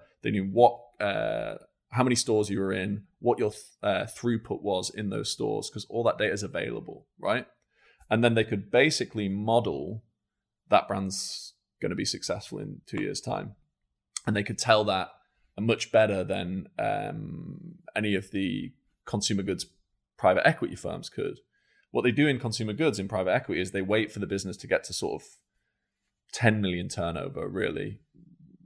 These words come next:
maybe five million pounds, ten million dollars. And then it's like,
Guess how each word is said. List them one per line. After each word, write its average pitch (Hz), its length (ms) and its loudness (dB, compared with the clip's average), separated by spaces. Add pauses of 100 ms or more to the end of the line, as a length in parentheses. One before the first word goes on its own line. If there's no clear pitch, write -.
(220)
maybe 98 240 0
five 92 320 4
million 92 200 -4
pounds, 92 340 -6
ten 101 160 -2
million 90 220 -4
dollars. 92 460 -2 (800)
And 104 180 4
then 117 300 8
it's - 160 -2
like, 92 160 4